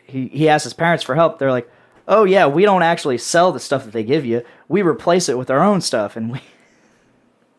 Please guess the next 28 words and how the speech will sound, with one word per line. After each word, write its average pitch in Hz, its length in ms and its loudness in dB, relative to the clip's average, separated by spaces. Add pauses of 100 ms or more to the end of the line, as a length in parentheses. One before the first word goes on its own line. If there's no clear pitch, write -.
(640)
put 214 240 -4
M 180 160 2
S 160 180 0
G 139 260 -2
in 110 140 -2
it." - 240 -10 (260)
<laughs> 262 140 -4 (220)
It's 180 140 -2
like, 160 160 2
"Oh 214 160 6
yeah, 160 220 4
everybody 175 340 2
fucking 170 300 0
loved 156 200 4
it, 131 40 4
and 123 80 -2
they 160 40 0
flocked 160 420 -2
over 151 240 0
here. 107 180 -8 (200)
We 220 120 2
made 170 180 -2
so 190 200 0
much 165 200 0
money 170 220 2
off 175 180 0
that 180 160 -2
shit." 185 340 -2